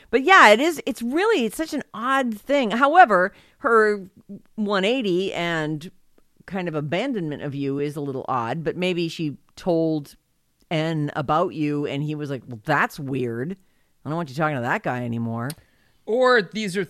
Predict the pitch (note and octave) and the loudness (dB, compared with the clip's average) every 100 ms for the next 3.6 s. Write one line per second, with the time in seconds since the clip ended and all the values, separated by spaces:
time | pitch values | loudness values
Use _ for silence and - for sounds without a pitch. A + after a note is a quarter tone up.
0 | E3+ F#3+ A3+ F#3+ G3 G#3 D#3 - C#3 C#3 | -8 -4 2 2 4 2 0 -2 -2 -2
1 | - D#3+ - G3+ G#3 - C#3+ B2 C3 C3+ | -2 -6 -2 -2 -2 -2 -2 -2 -6 -6
2 | D3+ F#3+ F#3+ A#3 A3+ E3+ F3 D#3+ B2+ D3 | -8 -10 -6 -2 0 0 -4 -4 -4 0
3 | D3 C#3+ C#3 B2+ C3 | 2 4 2 0 -6